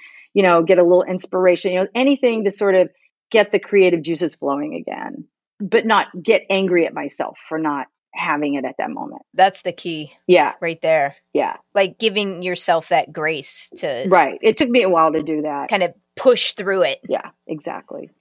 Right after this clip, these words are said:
Speaker 2: And finally, what's your parting advice to other femcanics finding their way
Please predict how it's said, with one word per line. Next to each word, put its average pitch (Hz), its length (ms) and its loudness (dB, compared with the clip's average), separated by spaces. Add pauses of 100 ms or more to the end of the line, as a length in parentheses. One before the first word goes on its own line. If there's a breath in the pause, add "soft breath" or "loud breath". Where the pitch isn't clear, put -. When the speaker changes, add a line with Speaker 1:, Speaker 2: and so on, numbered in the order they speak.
Speaker 2:
And 233 140 -4
finally, 262 280 4
what's 339 260 -2
your 330 120 0
parting 214 420 2
advice 165 560 0
to - 220 -2
other 208 200 2
femcanics 170 1000 -4
finding 170 420 -2
their 156 180 -4
way - 460 -4